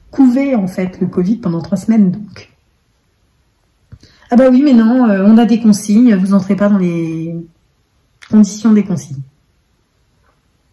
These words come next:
Bien, bien, bien. Donc là, elle me dit, euh, « Par contre, vous avez une laryngite. »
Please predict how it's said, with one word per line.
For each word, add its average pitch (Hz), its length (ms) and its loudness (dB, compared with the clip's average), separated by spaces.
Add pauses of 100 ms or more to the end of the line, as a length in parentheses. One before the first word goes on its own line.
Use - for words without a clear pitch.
(840)
Bien, 151 60 -18
bien, 151 180 -16
bien. 214 420 -8 (1400)
Donc 226 160 2
là, 254 140 4
elle 240 100 4
me 226 100 4
dit, 254 260 0
euh, « 226 80 2
Par 262 140 -2
contre, 480 220 0
vous 320 60 6
avez 330 160 4
une 311 80 4
laryngite. » 370 540 2